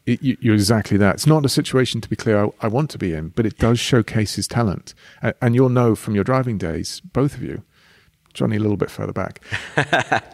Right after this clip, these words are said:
Speaker 2: But, thanks.
Speaker 1: <laughs> But it, it's fundamentally when you have that pressure of a fast car behind, it doesn't take much to put a foot wrong. You've gotta be really on your lines every single time and making sure defending. One small lock and it's done and it's over.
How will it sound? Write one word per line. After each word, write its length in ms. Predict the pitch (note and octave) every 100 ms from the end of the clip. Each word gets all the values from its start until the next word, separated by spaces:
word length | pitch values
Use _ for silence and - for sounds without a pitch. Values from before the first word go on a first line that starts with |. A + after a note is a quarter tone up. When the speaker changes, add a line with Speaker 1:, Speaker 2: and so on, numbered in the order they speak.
| - -
Speaker 2:
But, 220 | - - -
thanks. 420 | C#3 C3+ - -
Speaker 1:
<laughs> 1080 | - - D3+ - B2+ - - - - - -
But 100 | C#3+
it, 140 | C#3+ -
it's 200 | C3+ -
fundamentally 680 | D3+ C#3 B2+ D3 C#3 G#2
when 260 | F#2+ G2+ B2
you 120 | C3
have 180 | A2 A#2+
that 140 | A2+
pressure 320 | - B2+ - F#2+
of 80 |
a 60 | F#2
fast 320 | - A2 G2+
car 180 | - G#2+
behind, 400 | G#2+ G#2+ B2 D#3+ -
it 140 | A#2
doesn't 280 | C3 B2+ C#3+
take 180 | C3 D#3
much 280 | A#2+ A2
to 40 | -
put 140 | A2+
a 40 | A2
foot 220 | - C3+
wrong. 260 | A#2+ F2+
You've 220 | F#2 F#2 -
gotta 200 | B2+ C3
be 340 | A#2+ G2+ G2
really 400 | - G#2+ B2 G#2+
on 160 | F#2 G#2+
your 120 | G2+
lines 340 | G#2 G#2+ F#2 -
every 240 | A2+ A2+
single 260 | G2+ G#2+ G2
time 280 | - G#2 F#2
and 80 |
making 220 | F#2 F#2 -
sure 160 | A#2
defending. 460 | G2 - A2+ F2 F2
One 140 | A2+
small 220 | - A#2
lock 240 | A2 G2+ -
and 80 | F2+
it's 120 | -
done 220 | F#2+ F2+
and 80 | F#2+
it's 140 | F#2
over. 320 | G#2 G2+ F#2+